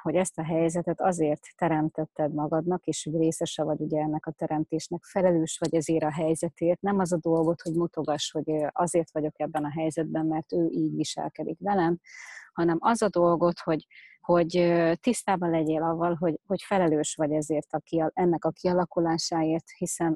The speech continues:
a jelenlegi gondolkodásmódoddal, a jelenlegi tudásoddal és bölcsességeddel ezt a helyzetet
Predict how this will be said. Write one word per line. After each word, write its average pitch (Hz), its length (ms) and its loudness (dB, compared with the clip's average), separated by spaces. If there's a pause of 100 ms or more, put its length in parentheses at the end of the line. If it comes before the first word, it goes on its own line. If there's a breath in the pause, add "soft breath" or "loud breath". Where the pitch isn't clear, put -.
a 156 340 0
jelenlegi 170 800 0
gondolkodásmódoddal, 165 1600 0 (440 loud breath)
a 170 40 0
jelenlegi 175 540 2
tudásoddal 160 720 0
és 151 180 -2
bölcsességeddel 165 1000 -2
ezt - 300 -4
a 160 40 -4
helyzetet 156 540 -4